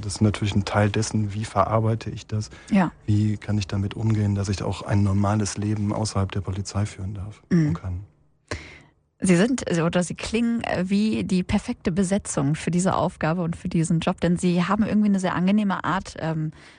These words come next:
Speaker 2: mit einem darüber zu reden, aber Sie wirken jetzt auch nicht irgendwie, äh, ich sag jetzt mal, ähm, äh, zu sensibel, wenn ich das so sagen darf, um diese Aufgabe zu meistern.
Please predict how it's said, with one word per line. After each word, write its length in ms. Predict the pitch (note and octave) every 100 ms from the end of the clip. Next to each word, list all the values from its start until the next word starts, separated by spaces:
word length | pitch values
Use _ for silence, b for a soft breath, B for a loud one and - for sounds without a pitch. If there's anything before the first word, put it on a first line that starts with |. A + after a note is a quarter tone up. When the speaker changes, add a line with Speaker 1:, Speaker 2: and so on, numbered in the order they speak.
| B
Speaker 2:
mit 100 | F#3+
einem 140 | - F3+
darüber 260 | F3+ F#3
zu 160 | - F3+
reden, 380 | E3 E3+ B3 C4
aber 180 | A#3+
Sie 160 | G3+ F#3
wirken 260 | G#3 D4 G3
jetzt 220 | G#3 -
auch 160 | F#3
nicht 300 | G3+ G#3+ -
irgendwie, 460 | F#3+ G3 F#3+ F#3 F#3 B B B -
äh, 140 | F3
ich 140 | - -
sag 180 | E3+ G3
jetzt 220 | F3+ -
mal, 400 | F3 F3 E3+ - -
ähm, 360 | E3+ E3 D#3+ - _
äh, 80 | - - -
zu 180 | - G#3
sensibel, 480 | F#3 D#3+ D3+ A3+ A#3
wenn 120 | G3+
ich 100 | G#3+
das 160 | - -
so 80 |
sagen 340 | F#3 - G3+ F#3
darf, 180 | F#3 -
um 140 | F3
diese 220 | F3 F3+
Aufgabe 380 | B2 - F3 F3+
zu 140 | -
meistern. 520 | E3+ E3+ F3+ - F#2+